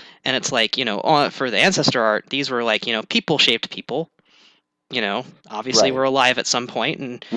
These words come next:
Speaker 2: <laughs>
Speaker 1: have all their limbs in the right places. Whereas this demon art I do for this other person, it's like there's, like, five heads involved in this <laughs> and no anatomy whatsoever. <laughs>
Speaker 2: <laughs>
Speaker 1: It's just completely different stuff, um,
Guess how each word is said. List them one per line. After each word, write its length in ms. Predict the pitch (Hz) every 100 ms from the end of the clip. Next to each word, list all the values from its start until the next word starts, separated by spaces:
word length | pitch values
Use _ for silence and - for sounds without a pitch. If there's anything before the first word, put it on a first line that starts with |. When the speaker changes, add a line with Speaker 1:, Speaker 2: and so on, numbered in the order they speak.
| -
Speaker 2:
<laughs> 180 | - -
Speaker 1:
have 160 | 139
all 100 | 135
their 160 | 139 151
limbs 320 | 143 165 151
in 80 | 131
the 80 | 120
right 200 | 113 -
places. 520 | 120 110 139 165 - - - -
Whereas 260 | 143 135 -
this 140 | 117
demon 300 | - 190 170
art 180 | 131 -
I 80 | 117
do 140 | 131
for 120 | 120
this 120 | 101
other 120 | 147 180
person, 320 | - 117 143
it's 140 | 131
like 160 | 139 -
there's, 180 | 135 127
like, 180 | 123
five 720 | - - - - - 151 190
heads 360 | 131 151 156 123
involved 400 | 117 113 101 107
in 120 | 107
this 560 | 113 120 - - - - _ - - - -
<laughs> 480 | - - - - -
and 600 | 135 131 123 120 117 -
no 260 | 123 190
anatomy 400 | 160 143 131 123
whatsoever. 600 | 127 165 - - 92 104 -
<laughs> 80 | - - - 196 - 403 370 -
Speaker 2:
<laughs> 340 | 175 - - - - - - - - - - _ -
Speaker 1:
It's 220 | 113 120
just 200 | - -
completely 400 | - 175 185 180
different 260 | 156 156 147
stuff, 580 | - 185 165 151 - -
um, 560 | 151 143 139 131 131